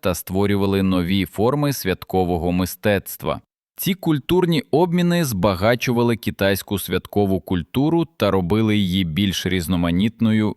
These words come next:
і барвистою. Пишіть у коментарях, які ще аспекти китайської святкової культури вас цікавлять найбільше.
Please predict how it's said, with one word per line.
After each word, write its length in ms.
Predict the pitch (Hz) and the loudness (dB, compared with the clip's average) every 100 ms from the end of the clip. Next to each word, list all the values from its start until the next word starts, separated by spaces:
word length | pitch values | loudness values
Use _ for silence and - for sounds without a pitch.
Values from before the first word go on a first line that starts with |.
| _ | _
і 120 | 104 | -4
барвистою. 840 | 87 95 92 104 98 - 85 67 - - _ _ - | 0 0 2 2 0 -4 -6 -6 -8 -14 _ _ -4
Пишіть 380 | 120 - 226 | -2 0 0
у 60 | 208 | 0
коментарях, 840 | - 156 147 139 151 196 202 - | 0 0 2 2 2 2 0 -2
які 420 | 113 127 - 165 135 | 0 0 0 -2 -2
ще 400 | - 143 135 95 | -2 0 2 0
аспекти 520 | - - 101 - 101 | -2 -2 -2 -2 -4
китайської 720 | - - 104 98 - 101 95 | -4 -2 0 0 -2 -2 -2
святкової 680 | - 95 - - 104 98 92 | -2 -4 -2 0 2 2 0
культури 680 | - 101 95 - 185 185 170 | -2 -4 -2 0 2 2 0
вас 380 | 113 98 101 - | 0 0 0 -4
цікавлять 760 | - 98 - 92 90 90 87 | -6 -8 -2 0 2 0 0
найбільше. 800 | 98 101 92 92 110 85 - - | 0 0 0 0 0 0 -4 -8